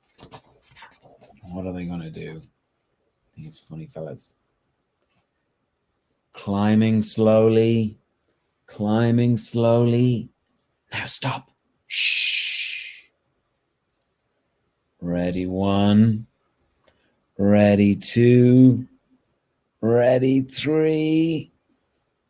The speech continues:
Nearly about to get the bird.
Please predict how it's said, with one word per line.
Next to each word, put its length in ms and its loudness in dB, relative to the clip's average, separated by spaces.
Nearly 460 -14
about 280 -2
to 60 -6
get 220 0
the 60 -4
bird. 560 8